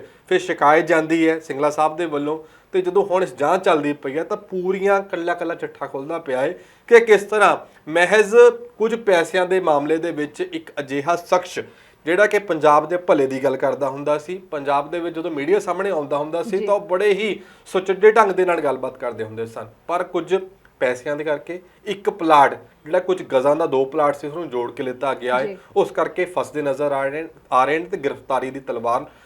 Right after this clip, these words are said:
Speaker 1: ਲਟਕਦੀ ਪਈ ਹੈ। ਇਸ ਪੂਰੇ ਮਾਮਲੇ ਦੇ ਵਿੱਚ ਜੋ ਹੁਣ ਤੱਕ ਦੇ ਮੇਨ ਪੁਆਇੰਟ ਸਾਹਮਣੇ ਆਉਂਦੇ ਪਏ ਨੇ, ਸਭ ਤੋਂ ਪਹਿਲੀ ਗੱਲ ਤਾਂ ਇਹ ਹੈ ਕਿ ਜੋ ਨਕਸ਼ੇ ਤੇ ਪਲਾਟ ਨੰਬਰ ਹੈ, ਉਹ ਗਲਤ ਦਿਖਾਇਆ ਗਿਆ।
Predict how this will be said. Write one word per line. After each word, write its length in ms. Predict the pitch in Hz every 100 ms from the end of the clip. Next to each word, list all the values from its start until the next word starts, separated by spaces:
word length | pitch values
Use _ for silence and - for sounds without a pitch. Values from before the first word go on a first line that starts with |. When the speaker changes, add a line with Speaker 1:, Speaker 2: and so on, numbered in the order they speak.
| _
Speaker 1:
ਲਟਕਦੀ 380 | 156 151 147 143
ਪਈ 260 | 135 117 113
ਹੈ। 60 |
ਇਸ 180 | 120 170
ਪੂਰੇ 260 | - 202 233
ਮਾਮਲੇ 340 | 196 175 190
ਦੇ 140 | 190 196
ਵਿੱਚ 260 | 180 180
ਜੋ 160 | 190 185
ਹੁਣ 120 | 156
ਤੱਕ 260 | 160 180 -
ਦੇ 380 | 180 196 202 202 - -
ਮੇਨ 340 | 147 160 190 196
ਪੁਆਇੰਟ 240 | 190 180
ਸਾਹਮਣੇ 340 | 180 180 220 220
ਆਉਂਦੇ 240 | 190 185
ਪਏ 140 | 185
ਨੇ, 100 | 185
ਸਭ 180 | 202 170
ਤੋਂ 160 | - 208
ਪਹਿਲੀ 240 | 196 196
ਗੱਲ 160 | 202 196
ਤਾਂ 160 | 196
ਇਹ 60 | 196
ਹੈ 60 | 208
ਕਿ 120 | 226
ਜੋ 140 | 220
ਨਕਸ਼ੇ 400 | 190 160 - 190
ਤੇ 120 | 196
ਪਲਾਟ 420 | 196 190 147 151 170
ਨੰਬਰ 280 | 170 170
ਹੈ, 260 | 170 170 - _
ਉਹ 80 | -
ਗਲਤ 240 | - 143 160
ਦਿਖਾਇਆ 380 | 165 147 113
ਗਿਆ। 240 | 101 104